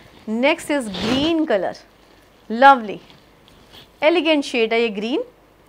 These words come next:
और इनके साथ, सबके साथ आपको प्योर चंदेरी की ही बॉटम मिलेगी जी, प्योर चंदेरी में सूट,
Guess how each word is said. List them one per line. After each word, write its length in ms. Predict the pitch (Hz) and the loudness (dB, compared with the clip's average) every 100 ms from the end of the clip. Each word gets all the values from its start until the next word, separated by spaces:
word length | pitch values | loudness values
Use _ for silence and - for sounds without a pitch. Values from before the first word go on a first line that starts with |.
| _ _ - | _ _ -6
और 140 | 226 | -6
इनके 320 | 277 277 294 | -2 -4 -2
साथ, 240 | 320 294 294 | 0 2 2
सबके 400 | 320 302 - 381 | 0 -2 0 -2
साथ 360 | - 240 220 | 0 0 0
आपको 320 | 220 214 285 508 - - _ _ - - - | -4 0 0 0 -4 -20 _ _ -20 -8 0
प्योर 220 | 320 370 | 0 0
चंदेरी 500 | - 294 247 247 294 | -2 0 0 0 -2
की 140 | 302 | -2
ही 120 | 294 | -2
बॉटम 340 | 247 214 208 247 | 0 -2 -2 -2
मिलेगी 340 | 247 240 247 | -2 -2 -4
जी, 120 | 254 | -6
प्योर 240 | 294 269 269 | -2 0 0
चंदेरी 440 | 269 247 233 226 | -2 -2 -2 -2
में 160 | 220 220 | -6 -8
सूट, 380 | 220 285 - | -6 -2 -2